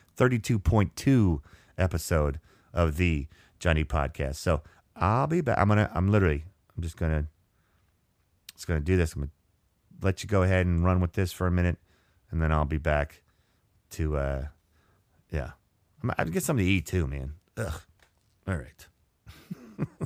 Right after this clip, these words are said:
Did you have fun? I did. I'm not, I don't know how to end the show. I think, uh, yeah. Twitter, John D, or excuse me, John Podcast on Twitter, just at John Podcast, J O N. John D Comedy,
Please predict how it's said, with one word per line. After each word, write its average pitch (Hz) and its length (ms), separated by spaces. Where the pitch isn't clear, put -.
Did 110 160
you 117 60
have 120 120
fun? 165 280
I 92 100
did. 73 320
I'm 160 80
not, 190 240
I 101 100
don't 127 120
know 135 80
how 135 80
to 127 80
end 135 160
the 104 40
show. 80 400
I 80 100
think, 85 340
uh, 76 500
yeah. 82 320
Twitter, 90 440
John 90 280
D, 85 240
or 85 140
excuse 82 380
me, 76 80
John 95 360
Podcast 76 680
on 76 160
Twitter, 78 300
just 101 240
at 80 180
John 76 220
Podcast, 82 420
J 85 180
O 82 100
N. 113 180
John 110 160
D 98 80
Comedy, 110 460